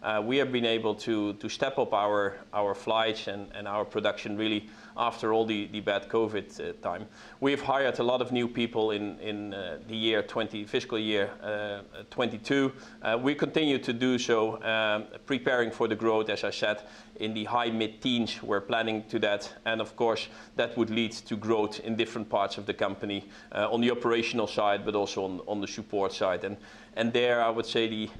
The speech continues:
the aviation sector itself is still a sector which is attractive for a lot of people, and a lot of people passionate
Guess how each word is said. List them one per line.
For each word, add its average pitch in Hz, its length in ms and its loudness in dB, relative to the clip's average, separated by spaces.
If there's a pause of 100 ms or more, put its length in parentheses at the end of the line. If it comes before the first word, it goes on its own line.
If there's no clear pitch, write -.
the 123 140 0
aviation 139 520 2
sector 127 400 -2
itself 107 560 0 (300)
is 117 160 0
still 123 280 2
a 104 60 2
sector 110 420 0
which 107 440 0
is 104 400 -4
attractive 120 480 -2
for 120 160 0
a 117 40 2
lot 123 180 2
of 123 120 -4
people, 113 460 0
and 104 80 0
a - 20 -2
lot 113 160 2
of 110 80 -10
people 113 220 -4
passionate - 560 -2